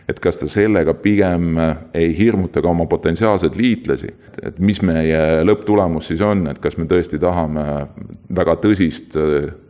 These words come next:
muuhulgas ka sellist julgeolekupoliitilist konfrontatsiooni maailma suurima majandus, sõjalise ja, ja muu jõuga kohe-kohe, sest Hiina esiletõus maailma superjõuna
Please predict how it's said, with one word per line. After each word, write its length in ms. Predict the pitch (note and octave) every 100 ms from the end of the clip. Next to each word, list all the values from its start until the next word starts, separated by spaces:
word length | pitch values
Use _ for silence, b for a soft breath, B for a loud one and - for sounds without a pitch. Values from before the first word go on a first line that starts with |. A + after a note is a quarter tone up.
| _
muuhulgas 560 | F2 F#2+ F#2 D2+ D2 -
ka 80 | D2+
sellist 400 | D#2+ D2 - - G2+
julgeolekupoliitilist 960 | G#2+ F2+ D#2 - D#2 E2 E2 - -
konfrontatsiooni 960 | D#2+ E2 - - D#2+ - - F#2 D#2+ D#2
maailma 480 | F2 F2 D2+ D2+ E2
suurima 480 | F2 E2+ D2+ D2+ B B B B B F2
majandus, 520 | F2 E2 D#2 D2 - - -
sõjalise 560 | F2+ E2 D#2+ D2+ D#2+ D#2 D2+
ja, 200 | D#2 D2+ D2+ D2+
ja 140 | D#2 F2
muu 160 | F#2+ F2
jõuga 440 | G2 G2 D2+ D#2+ D2+ D2+ D2 D2 B1 - - - - -
kohe-kohe, 520 | D#2+ E2 G#2 A2 D2 -
sest 240 | - - -
Hiina 360 | F2+ E2+ D2+ B B B B B
esiletõus 600 | G#2+ G2+ F#2 E2 E2 D#2+ F#2+
maailma 380 | F#2+ E2+ E2+ F2
superjõuna 720 | E2+ E2+ F2+ F2 F2 E2+